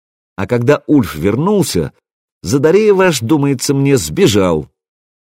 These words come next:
что говорит о том, что он пусть и труслив, но не глуп. «А куда делся твой человек, Ульф?» — набрался храбрости на очередной вопрос Жолудь. «Не твоего ума дело», — отрезал конунг. «Убирайся».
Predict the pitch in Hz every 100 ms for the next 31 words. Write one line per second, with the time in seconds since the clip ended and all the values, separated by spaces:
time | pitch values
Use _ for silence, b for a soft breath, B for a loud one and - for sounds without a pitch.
0 | _ - - 95 92 95 107 101 180 170
1 | - 113 104 90 120 110 - - 101 -
2 | 76 - 143 208 - _ _ _ - 117
3 | 143 185 110 80 69 _ _ _ _ _
4 | _ _ _ _ _ _ - 131 233 214
5 | 131 120 131 - 135 156 131 - 139 120
6 | - - 170 - - - _ _ - 98
7 | 90 87 - 76 113 170 170 - 160 147
8 | B B 131 131 - 120 90 113 113 113
9 | 104 98 92 107 76 62 _ _ _ _
10 | _ _ _ _ _ _ _ - 98 98
11 | 117 117 123 123 127 113 110 95 87 -
12 | _ - 113 113 92 95 85 87 82 78
13 | - _ _ _ _ _ - 143 151 113
14 | 85 73